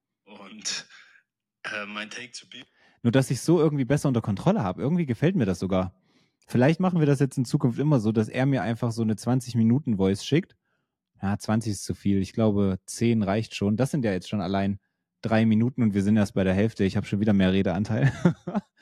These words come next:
Speaker 2: Aber, ähm, einfach Voices von Kevin und ich, ich kommentiere das dann. Das ist es doch. Das ist doch das neue Konzept, oder nicht? Das ist eigentlich ganz geil.
Speaker 1: Bibi? Ja, was soll man sagen? Äh, sie ist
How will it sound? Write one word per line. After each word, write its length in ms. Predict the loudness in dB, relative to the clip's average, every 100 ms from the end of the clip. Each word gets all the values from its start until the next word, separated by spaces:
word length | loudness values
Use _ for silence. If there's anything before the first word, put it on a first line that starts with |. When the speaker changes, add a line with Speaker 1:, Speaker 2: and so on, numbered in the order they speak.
| -18 -14 -12 -2
Speaker 2:
Aber, 400 | 0 2 -2 -6 _ _ _ _
ähm, 560 | -2 0 0 0 -2 -6 _ _ _ -4
einfach 280 | -2 0 2
Voices 360 | 2 2 0
von 160 | -2 -2
Kevin 340 | -2 -2 -4
und 200 | -6 -4
ich, 280 | -2 -4 -4 -4
ich 160 | -2
kommentiere 400 | 0 0 -2 -4
das 160 | -4 -6
dann. 280 | -8 -10 -12 _ _ _ _
Das 180 | 0 2
ist 160 | 2 0
es 140 | -2
doch. 220 | -4 -2
Das 260 | -2 -2 -2
ist 160 | 0
doch 100 | -2
das 180 | -2 -4
neue 220 | 0 0
Konzept, 440 | 0 -2 -2 -4 -4
oder 120 | -6
nicht? 260 | -6 -6 _ _ _ _ _ _ _ _
Das 100 | -18
ist 80 | -8
eigentlich 200 | -8 -8
ganz 180 | -10 -4
geil. 340 | -2 -2 -4 _ _ _ _ _ _ _ _ _
Speaker 1:
Bibi? 340 | -18 -16 -16 -20 _ _ _ _ _ _ _ _ -12
Ja, 240 | -8 -8 -10 -18 -14
was 140 | -10 -8
soll 120 | -10
man 180 | -12 -10
sagen? 360 | -10 -10 -12 -16
Äh, 360 | -14 -14 -14 -16
sie 200 | -16 -12
ist 200 | -8 -6